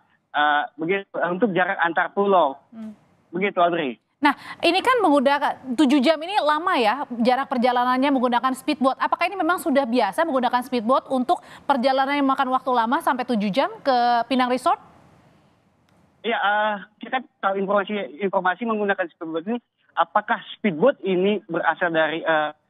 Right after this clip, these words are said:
Speaker 1: pengelola, eh, resort sendiri atau eh, pihak yang lain, begitu, Audrey. Dan biasanya ini menggunakan, eh, speedboat yang lebih besar. Ini sepertinya kalau kami melihat ini speedboat berukuran kecil, begitu, Audrey.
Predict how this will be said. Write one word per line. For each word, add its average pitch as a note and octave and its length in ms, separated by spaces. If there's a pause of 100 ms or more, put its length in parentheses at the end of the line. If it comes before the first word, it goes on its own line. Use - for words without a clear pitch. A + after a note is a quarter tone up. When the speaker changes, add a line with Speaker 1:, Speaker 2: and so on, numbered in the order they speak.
(140)
Speaker 1:
pengelola, D#3 640
eh, C#3 600 (680)
resort D#3 240
sendiri E3+ 400
atau G#3+ 480 (320)
eh, F3 160
pihak G3+ 240
yang G3 160
lain, A3+ 300 (100)
begitu, F3 320
Audrey. E3 320
Dan G3 160
biasanya F#3+ 480
ini A#3+ 80
menggunakan, A#3 640 (320)
eh, F#3 320
speedboat G3 560
yang G3 160
lebih F#3+ 240
besar. F#3 320
Ini A3 240
sepertinya A3 480
kalau G3+ 320 (240)
kami C4 240
melihat G#3 400
ini A#3 240
speedboat G#3+ 320
berukuran F#3 560
kecil, G3 240
begitu, D#3 320
Audrey. C3+ 320